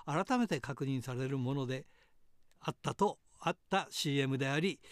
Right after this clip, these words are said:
えー、それを今も思う次第です。もっとも商品名はちょっとシャレが効いているかなと思いましたが、かっこ苦笑ということで書いてありますね。いや、でも大日本もいろいろ作ってますよ。<laughs> ね。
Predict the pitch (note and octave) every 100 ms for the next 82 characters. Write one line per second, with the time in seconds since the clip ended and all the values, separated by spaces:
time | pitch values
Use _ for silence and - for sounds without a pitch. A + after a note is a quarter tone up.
0 | - - D#3 C#3+ C3+ C3+ C3 E3 E3+ F#3+
1 | - E3+ D#3+ E3+ E3 B2+ B2+ G#2+ - A#2+
2 | B2+ C#3+ G3 - - - - - G#3+ C4
3 | G#3+ C3 - - G3 G#3+ F3+ D#3+ C3+ C3
4 | F3+ F3 C#3 D3+ C#3+ C#3+ - D#3 E3 D#3+
5 | D#3 D3 E3 - E3 - - - - C3+
6 | D3+ D3+ - - - - D#3 D3 - C3
7 | C#3+ F3+ - - C3+ - - A#2+ - -
8 | - C3 G#2+ - A#2 A#2 - G#2 - -
9 | - - B2 G#2 G2+ A2+ G#2+ B2 C#3 D3
10 | - - - - G3 G#3+ D3+ - - F#3
11 | A3 B3 C4+ G#3+ D#3 D#3 D3 - - D#3
12 | D3 A#2 - G#2 - - - - C3+